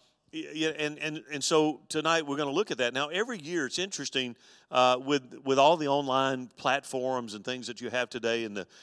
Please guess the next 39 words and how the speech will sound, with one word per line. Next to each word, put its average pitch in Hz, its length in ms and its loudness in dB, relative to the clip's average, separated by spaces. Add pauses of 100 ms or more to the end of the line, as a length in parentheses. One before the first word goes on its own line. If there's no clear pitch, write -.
(160)
age 120 280 -2
of 107 100 -4
internet 113 500 -2
and 92 240 -14 (320)
Wi-Fi 113 680 4
and 98 180 -4
all 104 180 0
this 110 160 -6
kind 113 240 -6
of 98 60 -6
stuff. 107 300 0 (320)
Each 185 280 -2
year, 165 240 0
there 135 160 2
are 127 40 2
a 120 40 -2
couple 156 400 -4
websites 110 760 -4
that, 113 360 0
uh, 104 300 0 (380)
that 139 120 -2
conduct 147 380 -2
a 120 40 -4
survey, 139 460 0
particularly 123 600 -2
regarding 120 500 -2
faith. 95 500 -6 (640)
And, 143 200 2
and, 147 260 -4
and 143 160 0
they 151 80 4
do 196 200 -2
these 226 180 0
seri-, 160 460 0
the, 143 200 -2
uh, 147 80 2
this, 135 300 0
this 143 240 -2
survey, 127 560 0